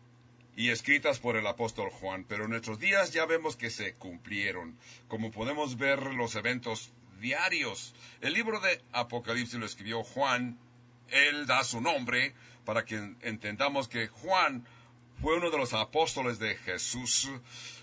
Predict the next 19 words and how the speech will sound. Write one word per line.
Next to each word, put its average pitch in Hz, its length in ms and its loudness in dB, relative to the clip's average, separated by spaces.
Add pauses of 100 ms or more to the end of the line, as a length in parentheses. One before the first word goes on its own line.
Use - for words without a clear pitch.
uno 202 240 0
de 202 60 2
los 165 160 2
seguidores 156 480 2
más 180 180 4
cercas, 175 880 -2 (160)
aún 131 500 0 (520)
más 151 240 2
cerca 156 340 2
de 120 140 0
los 107 320 -6
doce, 131 380 0
porque 113 380 -2
había 143 260 4
un 196 180 -4
círculo 151 560 -2
que 113 340 0
era 127 220 2
Pedro, 165 420 4